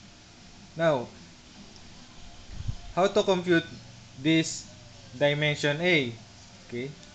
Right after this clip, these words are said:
So the formula for that dimension A is, uh, equal radius, multiply it to point two six seven nine,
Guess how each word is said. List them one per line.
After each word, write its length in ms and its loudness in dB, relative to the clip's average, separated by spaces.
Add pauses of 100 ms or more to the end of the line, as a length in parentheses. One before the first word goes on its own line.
(320)
So 80 -4
the 160 2
formula 400 6
for 240 4
that 240 6
dimension 480 2
A 80 4
is, 480 2 (960)
uh, 160 2
equal 400 8
radius, 480 8
multiply 560 6
it 320 2
to 160 2
point 400 2 (240)
two 240 2
six 400 -2
seven 480 -4
nine, 320 2